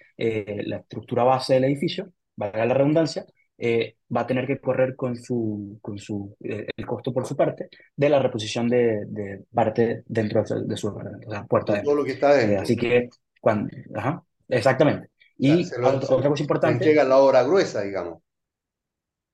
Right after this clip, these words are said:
Speaker 1: Exactamente,
Speaker 2: Muy
Speaker 1: la
Speaker 2: bien.
Speaker 1: obra gruesa o la obra gris, como le quiera llamar, eh, se lo entrega de esa manera y ya dependerá del, del propietario que tenga que hacer toda la habilitación del departamento nuevamente, ¿no? Y,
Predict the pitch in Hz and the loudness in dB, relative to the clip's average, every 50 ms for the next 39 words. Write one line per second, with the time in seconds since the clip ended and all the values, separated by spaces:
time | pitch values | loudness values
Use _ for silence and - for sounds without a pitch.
0 | _ - - 151 156 151 190 175 202 180 147 117 - 113 107 - - 131 131 135 | _ -2 0 2 2 2 2 0 2 0 0 -2 -4 -8 -6 -2 2 2 4 4
1 | 139 139 135 139 180 196 - 165 143 131 131 127 131 139 143 151 160 - - 139 | 4 4 4 2 2 0 -2 -2 -2 0 0 2 2 2 2 0 -2 -2 -4 -6
2 | 120 113 120 127 139 139 139 185 - - _ _ _ _ _ - 127 127 120 117 | -6 -2 -2 -2 -2 -2 -4 -6 -8 -12 _ _ _ _ _ -4 -2 -2 -2 -2
3 | - 123 113 110 113 131 139 147 147 143 165 147 135 147 165 202 196 170 135 120 | -2 -2 -2 -2 0 0 2 2 2 0 0 0 0 0 0 0 0 0 -2 -2
4 | 127 123 127 127 - _ _ _ 143 127 120 127 120 113 110 110 117 120 123 131 | -2 -2 -4 -4 -8 _ _ _ -8 -8 -6 -4 -4 -4 -2 -2 -2 0 2 2
5 | 131 131 120 113 110 107 101 110 - 113 107 113 107 113 110 123 131 165 180 180 | 4 4 2 2 -2 -4 -6 -10 -10 -10 -8 -8 -6 -4 -2 0 0 0 0 -2
6 | - 107 117 107 113 117 113 120 107 - 120 110 117 - - - - _ _ _ | -4 -6 -6 -6 -6 -6 -4 -4 -4 -4 -4 -6 -6 -10 -16 -20 -20 _ _ _
7 | _ _ - 120 123 123 120 120 117 113 110 107 - 107 - 110 107 117 117 113 | _ _ 6 6 8 8 6 6 4 4 4 2 0 -2 -2 0 2 2 2 2
8 | 104 104 104 107 104 104 104 117 110 110 107 104 104 98 95 - - _ _ - | 0 -2 -2 -2 -4 -4 -4 -4 -2 -2 -2 -2 -2 -4 -8 -10 -14 _ _ -8
9 | - 147 - - - - - _ _ - 110 110 110 107 107 104 104 98 98 | -8 -8 -8 -10 -18 -20 -20 _ _ 0 2 4 4 4 4 2 2 0 -2